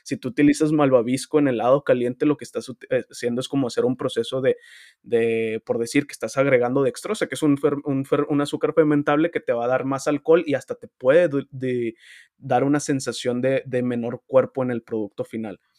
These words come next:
Entonces, también cuando se utiliza maple, cuando se utiliza ciertas mieles y todo eso, ¿no? Entonces, yo estoy muy a favor de, del uso de concentrados y extractos y hasta ciertos puntos también saborizantes. Digo,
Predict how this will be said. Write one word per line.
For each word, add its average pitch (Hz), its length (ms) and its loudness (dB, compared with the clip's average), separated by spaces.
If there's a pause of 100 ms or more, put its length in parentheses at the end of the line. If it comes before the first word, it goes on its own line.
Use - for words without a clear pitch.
(240)
Entonces, 135 540 -4 (760)
también 127 380 0
cuando 131 220 0
se - 100 -10
utiliza 123 400 -6
maple, 131 560 0
cuando 120 220 -6
se - 100 -16
utiliza 117 480 -4
ciertas 120 460 -2
mieles 135 480 0
y 120 60 -8
todo 139 320 6
eso, 127 240 6
¿no? 123 160 -2
Entonces, 127 440 -6 (600)
yo 131 180 0
estoy 147 220 4
muy 160 220 8
a 151 60 4
favor 131 380 4
de, 143 220 2
del 123 260 0
uso 151 280 2
de 139 120 2
concentrados 120 540 -2
y 143 40 -8
extractos 127 480 -6
y 160 40 2
hasta 151 180 0
ciertos - 380 -4
puntos - 260 -8
también 160 260 2
saborizantes. 165 680 0
Digo, 139 280 2